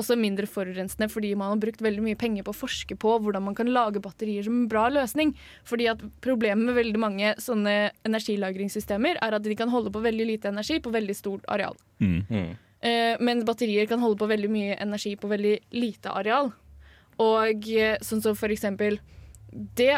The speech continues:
Speaker 1: og hydrogen, for eksempel. Det å gjøre elektrolyse av hydrogen og så brenne det for å få et-, energi etterpå, det har vist seg å være de to egentlig enkleste metodene å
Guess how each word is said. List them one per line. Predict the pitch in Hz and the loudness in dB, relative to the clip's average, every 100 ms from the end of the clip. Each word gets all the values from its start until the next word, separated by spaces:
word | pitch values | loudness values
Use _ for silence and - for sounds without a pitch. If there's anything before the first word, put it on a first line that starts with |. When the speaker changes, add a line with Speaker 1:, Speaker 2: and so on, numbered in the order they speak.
| - | 4
Speaker 1:
og | 226 226 | 4 4
hydrogen, | 220 233 233 214 208 196 | 2 0 0 2 0 -2
for | - | -6
eksempel. | 190 190 190 247 277 - - - - - | -8 -8 0 0 0 -8 -20 -20 -20 -6
Det | 208 233 | 2 4
å | 226 | 4
gjøre | 220 214 - | 4 4 2
elektrolyse | 220 220 220 233 214 196 | 0 0 -2 0 -2 -2
av | 202 | -4
hydrogen | 190 202 196 | -4 -2 -4
og | 196 | -4
så | 202 | -2
brenne | 214 202 | 0 -2
det | 180 | -6
for | 196 | -10
å | 190 | -6
få | 190 | -4
et-, | 190 - _ - - - - | -4 -8 _ -20 -20 -16 -4
energi | 208 202 214 202 - | -2 -2 -4 -4 -6
etterpå, | 214 - 247 330 - - - | -8 -2 -2 -2 -6 -20 0
det | 247 | 0
har | |
vist | 247 214 | 2 0
seg | 220 | 0
å | 214 | 2
være | 208 | 0
de | 220 | -4
to | - 240 240 - | -4 -2 -2 -2
egentlig | 208 185 190 196 220 226 - - - - - - 269 | -2 -2 -2 0 0 0 -6 -20 -20 -20 -20 -4 0
enkleste | 214 - 196 - 214 | 0 -2 -8 -4 -2
metodene | 226 214 208 190 202 202 | -2 0 -2 0 -2 0
å | 208 208 | 2 2